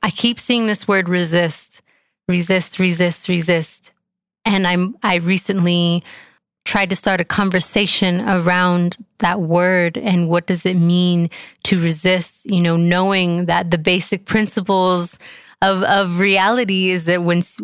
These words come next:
when you are putting a particular word out there,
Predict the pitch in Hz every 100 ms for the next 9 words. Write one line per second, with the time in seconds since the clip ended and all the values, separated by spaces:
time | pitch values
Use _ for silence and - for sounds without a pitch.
0 | - 190 180 175 170 185 185 185 170 160
1 | - 196 180 170 180 185 190 - 202 202
2 | 180 170 165 160 - - - _ _ _
3 | 180 165 196 190 190 - 196 202 - 180
4 | 165 165 170